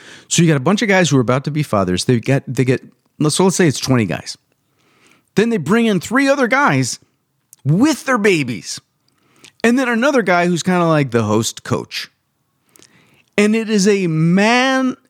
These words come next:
it's a, it's a masculine without being a bro.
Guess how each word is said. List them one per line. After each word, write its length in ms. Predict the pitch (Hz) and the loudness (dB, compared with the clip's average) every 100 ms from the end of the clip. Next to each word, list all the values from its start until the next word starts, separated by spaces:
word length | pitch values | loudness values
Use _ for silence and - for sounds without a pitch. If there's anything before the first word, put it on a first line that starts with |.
| _ 214 | _ -2
it's 140 | - | 0
a, 140 | 226 | 0
it's 140 | 226 226 | 0 0
a 80 | 214 | 2
masculine 880 | 190 202 247 262 - 254 247 233 | 2 2 0 -2 -2 0 2 2
without 320 | 185 175 180 175 | 2 2 0 -2
being 260 | 185 170 | -2 0
a 60 | 135 | 0
bro. 680 | 101 104 113 107 95 90 | -2 0 2 2 0 -2